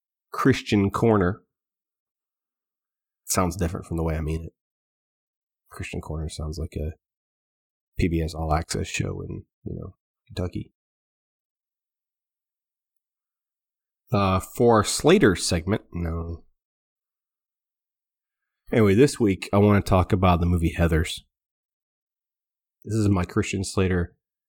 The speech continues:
stoned out of, out of my mind, nonsensical not funny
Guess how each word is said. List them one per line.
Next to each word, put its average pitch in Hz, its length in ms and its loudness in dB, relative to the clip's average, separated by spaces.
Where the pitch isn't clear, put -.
stoned 104 380 2
out 101 100 4
of, 92 180 2
out 95 140 6
of 90 80 4
my 90 100 4
mind, 87 480 4
nonsensical 90 1000 -2
not 95 300 4
funny 82 480 -2